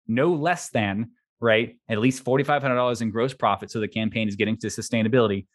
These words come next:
But if I fail to do that in the first three months, and to be clear, I have fulfilled this, I've learned some lessons along the way,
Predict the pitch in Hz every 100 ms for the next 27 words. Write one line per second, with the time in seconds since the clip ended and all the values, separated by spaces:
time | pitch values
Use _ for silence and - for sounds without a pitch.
0 | _ 113 - 127 - - 160 208 202 180
1 | 208 123 98 - 120 120 135 156 - 190
2 | 190 110 - 107 127 135 180 110 104 127
3 | 147 165 170 143 123 135 101 101 113 123
4 | 143 120 - 110 107 117 131 98